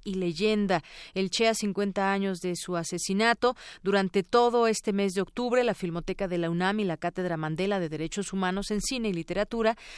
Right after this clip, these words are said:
presentan el ciclo El Che, Realidad y Leyenda, basada en diarios y correspondencia que mantuvo con su familia y amigos. La película Huella del doctor Ernesto Che Guevara se proyectará el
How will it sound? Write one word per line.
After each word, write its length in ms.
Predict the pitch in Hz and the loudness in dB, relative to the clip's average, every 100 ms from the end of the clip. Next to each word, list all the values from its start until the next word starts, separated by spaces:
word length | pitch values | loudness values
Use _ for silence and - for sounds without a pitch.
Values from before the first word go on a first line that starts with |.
| - | 0
presentan 420 | 254 269 320 349 | 2 4 2 2
el 100 | 247 | 2
ciclo 360 | - 285 269 269 | 0 2 4 4
El 100 | 202 | 4
Che, 220 | - 254 | 4 4
Realidad 400 | 247 190 190 202 | 4 2 2 0
y 80 | 220 | 2
Leyenda, 500 | 220 269 269 254 254 - - | 2 2 2 2 2 -2 -12
basada 380 | - 220 262 262 | 4 4 6 2
en 100 | 247 | 2
diarios 520 | 220 240 240 233 - | 8 8 8 4 0
y 20 | 208 | -2
correspondencia 800 | 196 185 - 196 196 208 202 208 | 0 0 -2 -2 0 0 0 -4
que 100 | 185 | -2
mantuvo 380 | 170 170 190 | -2 -2 -4
con 160 | 180 180 | -4 -4
su 140 | 185 | -6
familia 400 | 170 170 185 202 | -6 -4 -2 0
y 100 | 190 | 0
amigos. 520 | 160 180 208 190 180 - - - | 0 0 0 0 -2 -8 -20 -6
La 100 | 190 | -4
película 540 | 175 185 190 214 202 170 | 0 0 0 0 2 2
Huella 400 | 185 196 190 175 | 4 2 2 0
del 160 | 165 | -2
doctor 320 | 160 160 196 | -2 -2 -2
Ernesto 400 | 180 180 185 - | 0 -2 -4 -6
Che 160 | - 190 | -4 -2
Guevara 480 | 175 170 196 208 220 - - | 0 4 6 4 0 -10 -6
se 140 | - | -2
proyectará 600 | 269 269 240 247 240 233 - | 2 2 4 6 8 6 4
el 720 | 233 233 240 247 247 240 | 2 4 2 2 0 -4